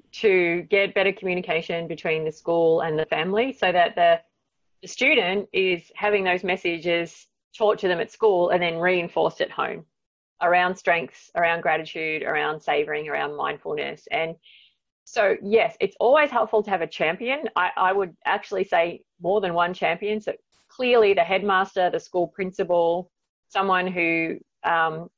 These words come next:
is endorsing this, who's putting it into their school newsletters, who's communicating with parents. Um, school psychologists, school counselors are also really good advocates to, so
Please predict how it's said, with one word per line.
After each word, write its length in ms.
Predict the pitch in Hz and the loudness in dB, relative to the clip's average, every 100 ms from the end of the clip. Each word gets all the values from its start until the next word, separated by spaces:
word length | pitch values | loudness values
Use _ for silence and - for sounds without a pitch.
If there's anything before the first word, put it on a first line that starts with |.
| - | -6
is 320 | 165 160 156 - | -2 -2 -6 -8
endorsing 600 | 165 165 170 208 220 214 | -6 0 2 2 2 0
this, 260 | 208 208 - - | 0 -2 -6 -6
who's 140 | 180 - | -6 -2
putting 220 | 190 190 | -2 -2
it 100 | 170 | -2
into 220 | 170 180 | -6 -4
their 120 | 165 | -4
school 460 | 156 - 170 160 - | -4 -4 -4 -4 -6
newsletters, 720 | 190 226 226 220 208 196 196 | -4 -2 0 2 2 2 0
who's 180 | 190 160 | -2 -12
communicating 760 | - 165 156 190 196 185 180 170 | -12 -10 -6 -6 -2 0 0 -2
with 140 | 160 - | -10 -8
parents. 640 | 165 165 165 165 - _ _ _ _ _ _ - | -4 -2 -2 -4 -8 _ _ _ _ _ _ -2
Um, 320 | 180 175 175 | 0 0 -2
school 260 | - 208 208 | -2 0 2
psychologists, 720 | 190 196 - 185 190 185 - | 0 0 2 2 2 -2 -4
school 200 | 190 180 | -4 -4
counselors 720 | 185 170 196 - 190 190 185 | -2 -4 -4 0 2 2 2
are 220 | - 165 160 | 2 2 2
also 540 | 170 170 175 170 160 - | 0 0 0 0 -4 -8
really 260 | 170 170 165 | -2 0 0
good 180 | 160 - | 0 0
advocates 680 | - 165 180 - 175 220 - - | 0 -2 -4 -2 -2 -4 -18 -8
to, 320 | 165 156 160 - _ _ _ _ _ _ _ | -6 -4 -6 -10 _ _ _ _ _ _ _
so 160 | 226 240 | -6 -6